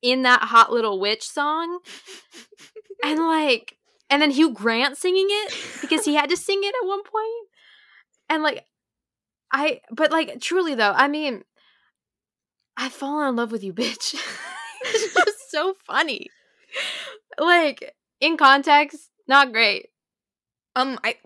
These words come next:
Speaker 2: personally, I think it's hilarious in context, because that's also when he's like, "Oh, you're having sex with me without feelings?
Speaker 1: Yeah,
Speaker 2: Well,
Speaker 1: I
Speaker 2: you
Speaker 1: mean, he
Speaker 2: just
Speaker 1: was
Speaker 2: must
Speaker 1: so
Speaker 2: be a
Speaker 1: bad.
Speaker 2: whore." And then
Speaker 1: He
Speaker 2: it's
Speaker 1: was
Speaker 2: like, "Oh,
Speaker 1: so
Speaker 2: I'm gonna
Speaker 1: bad.
Speaker 2: fuck you like a whore." And she's like, "Please do not." And then he's like,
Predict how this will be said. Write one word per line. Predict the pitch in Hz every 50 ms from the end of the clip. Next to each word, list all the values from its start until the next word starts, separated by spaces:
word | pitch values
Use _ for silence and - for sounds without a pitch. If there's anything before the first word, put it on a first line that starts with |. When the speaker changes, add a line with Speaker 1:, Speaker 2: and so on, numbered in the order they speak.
| - -
Speaker 2:
personally, | - 359 359 330 370 330 277 240 226
I |
think | 226 226 220
it's | 214 -
hilarious | 214 196 185 185 175 170 160 185 -
in | 190 160
context, | 185 - - - - - - - - - - _
because | - 240 247 240
that's | 285 277 277 285
also | 262 262 240 269 233
when | 214 220 214
he's | 214 214 202 -
like, | 180 - - -
"Oh, | 240 226
you're | 220 214 220
having | 208 214 214 208
sex | 208 - 220 208 -
with | 240 233 220
me | 233 233
without | 233 220 202 - - - _
feelings? | - 220 208 208 233 220
Speaker 1:
Yeah, | 208 202 202 190 185 170 175 170 -
Speaker 2:
Well, | 262 214
Speaker 1:
I |
Speaker 2:
you | 226
Speaker 1:
mean, | 233 247 247
he | 240
Speaker 2:
just | 262 247
Speaker 1:
was | 240 240
Speaker 2:
must | 226 -
Speaker 1:
so | - 220 214
Speaker 2:
be | 196
a | -
Speaker 1:
bad. | 196 190 180 185 185 175 214
Speaker 2:
whore." | 196 170 165 190 214 - - - - -
And | - 240
then | 247 254
Speaker 1:
He |
Speaker 2:
it's | 247 220
Speaker 1:
was | 240 226
Speaker 2:
like, | 208 -
"Oh, | 220
Speaker 1:
so | 226
Speaker 2:
I'm | 226 240
gonna | 254 269
Speaker 1:
bad. | - -
Speaker 2:
fuck | 190 208 190 220 -
you | 180
like | 165 156 180 175
a | 202
whore." | 208 202 160 127 135 156
And | - 202 214
she's | - - 220 208
like, | 220 214 208 202 _
"Please | - 277 277 277 247 -
do | - 240 233
not." | 214 196 175 170 175 -
And | - 208 208
then | 214
he's | 220 214 -
like, | 208 185 175